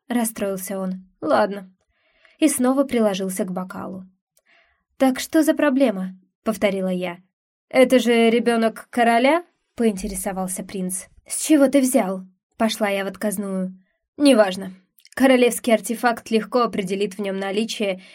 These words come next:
или отсутствие королевской крови". "А что, и такой есть?" "Темнота!" презрительно фыркнул он.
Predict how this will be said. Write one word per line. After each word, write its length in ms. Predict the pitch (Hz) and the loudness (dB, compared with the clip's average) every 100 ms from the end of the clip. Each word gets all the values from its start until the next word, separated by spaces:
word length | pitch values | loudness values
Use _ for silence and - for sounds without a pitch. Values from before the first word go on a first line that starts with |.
| _ | _
или 220 | 226 220 | 0 2
отсутствие 920 | 208 - 214 214 226 226 - 208 202 | 0 0 -4 -4 -8 -8 -10 -2 -2
королевской 640 | 196 220 208 190 185 - 214 | -2 -2 -2 -2 -6 -8 -12
крови". 480 | - 190 185 190 - _ _ _ _ _ _ | -10 -12 -12 -14 -18 _ _ _ _ _ _
"А 160 | 226 220 | -8 -8
что, 300 | - 226 214 | -6 -4 -4
и 100 | 196 | -2
такой 420 | 202 190 330 381 | -4 0 2 2
есть?" 320 | 247 196 - _ _ _ _ | -2 -6 -10 _ _ _ _
"Темнота!" 1000 | - 320 277 262 226 - 226 202 185 185 _ _ _ | -6 -4 -2 0 -2 -2 -2 -2 -4 -8 _ _ _
презрительно 640 | - 214 190 190 190 185 190 | -4 -2 -2 -6 -6 -6 -6
фыркнул 460 | 185 214 - 190 | -8 -10 -8 -6
он. 260 | 190 185 185 | -4 -6 -8